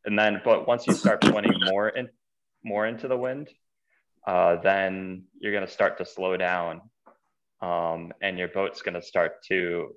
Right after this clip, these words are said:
flatten out once you're pointing more into the wind. Um, so w-, once your boat's more flattened, step three is gonna be pull your main sheet back in.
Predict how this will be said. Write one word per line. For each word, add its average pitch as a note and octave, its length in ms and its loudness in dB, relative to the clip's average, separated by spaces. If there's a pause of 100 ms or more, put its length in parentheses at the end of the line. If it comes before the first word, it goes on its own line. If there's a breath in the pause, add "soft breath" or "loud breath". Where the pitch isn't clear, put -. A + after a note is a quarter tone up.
flatten F#2 360 0
out F2 280 0 (160)
once G2 240 -10
you're F2+ 180 -10
pointing F2 280 -4
more F#2 200 4
into E2+ 240 -4
the E2+ 100 2
wind. E2+ 280 -4 (160)
Um, E2+ 400 -2 (600 soft breath)
so F2+ 800 4 (640)
w-, - 220 -8
once A2 320 0
your A2 80 0
boat's G#2 420 0
more G2 560 -2
flattened, F#2+ 580 -2 (440)
step - 500 -4
three G2 480 2
is E2+ 160 -4
gonna F#2+ 200 -6
be F#2 420 -4 (460)
pull G#2 200 2
your F#2+ 200 -2
main F2+ 260 -4
sheet - 340 -8
back F#2 300 2
in. G2 380 0